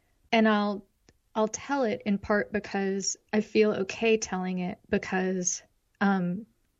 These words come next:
it's contained in the book, and it's contained in the book in the way that is presented as the origin story. <laughs>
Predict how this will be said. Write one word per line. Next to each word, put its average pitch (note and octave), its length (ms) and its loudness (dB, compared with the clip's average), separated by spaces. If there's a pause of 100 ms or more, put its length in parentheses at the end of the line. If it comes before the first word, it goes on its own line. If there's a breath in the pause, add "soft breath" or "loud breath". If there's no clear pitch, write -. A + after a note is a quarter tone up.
(100)
it's A3 220 2 (260)
contained G3+ 560 0
in F#3 140 2
the F3 60 0
book, - 460 -2 (220)
and G3+ 100 4
it's F#3+ 200 0
contained F#3+ 520 2
in F#3 80 2
the F#3 80 2
book F3+ 380 2
in F3+ 120 4
the F#3 60 4
way F3+ 260 4
that F3 180 2
is F3+ 320 2 (800 loud breath)
presented F#3 760 2
as F3+ 520 0 (640)
the G3 140 4
origin F3+ 420 0
story. F3+ 520 0
<laughs> - 40 -2